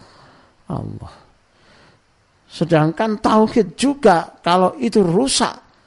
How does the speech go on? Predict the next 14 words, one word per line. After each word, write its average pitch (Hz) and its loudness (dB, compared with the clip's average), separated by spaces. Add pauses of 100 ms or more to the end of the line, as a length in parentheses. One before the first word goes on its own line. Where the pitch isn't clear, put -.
(220)
orang 180 6
itu 156 -4 (100)
takut 277 -4
dengan 131 2
kematian. 117 -2 (1300)
Padahal 131 -2
kalau 131 -2
dia 147 -4
takut 247 -4
dengan 165 2
kematian 143 0
juga 123 -6
tidak 156 -4
pernah 131 -4